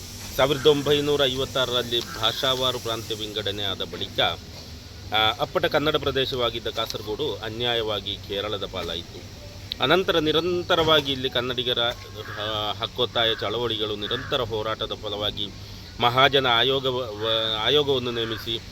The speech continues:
ಆಯೋಗ ವರದಿಯಲ್ಲಿ ಕಾಸರಗೋಡು ಕರ್ನಾಟಕಕ್ಕೆ ಸೇರಬೇಕು ಎನ್ನುವ ಉಲ್ಲೇಖ ಇತ್ತಾದರೂ ಕೂಡ, ಅಧಿಕಾರಿ ಶಾಹಿಗಳ ನಿರಂತರ ಷಡ್ಯಂತ್ರದ ಫಲವಾಗಿ ಇನ್ನೂ ಕೂಡ ಕೇರಳದ, ಆ, ಜೊತೆಗೆ, ಆ,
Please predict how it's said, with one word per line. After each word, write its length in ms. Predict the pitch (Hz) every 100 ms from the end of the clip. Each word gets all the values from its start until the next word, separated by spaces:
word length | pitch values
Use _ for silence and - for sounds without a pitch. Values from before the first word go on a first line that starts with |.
| - - - 117
ಆಯೋಗ 300 | 143 175 160
ವರದಿಯಲ್ಲಿ 560 | 147 135 131 131 123
ಕಾಸರಗೋಡು 500 | 120 117 143 127 123
ಕರ್ನಾಟಕಕ್ಕೆ 800 | 107 107 120 135 135 131 123 104
ಸೇರಬೇಕು 460 | 120 120 123 117 117
ಎನ್ನುವ 260 | 113 107
ಉಲ್ಲೇಖ 440 | 101 113 160 165 143
ಇತ್ತಾದರೂ 680 | 131 123 127 - 117 107
ಕೂಡ, 240 | 110 165 160 104 - - - - -
ಅಧಿಕಾರಿ 480 | 120 127 151 139 135
ಶಾಹಿಗಳ 460 | 123 120 127 123
ನಿರಂತರ 640 | 117 110 110 120 120 139 120
ಷಡ್ಯಂತ್ರದ 600 | 117 104 120 120 120 107
ಫಲವಾಗಿ 420 | 107 113 151 147
ಇನ್ನೂ 180 | 113 113
ಕೂಡ 180 | 107 110
ಕೇರಳದ, 680 | 101 107 110 101 104 98 - - - -
ಆ, 200 | 113 113 107
ಜೊತೆಗೆ, 380 | - 165 120
ಆ, 880 | 104 110 113 110 107 104 101 101 98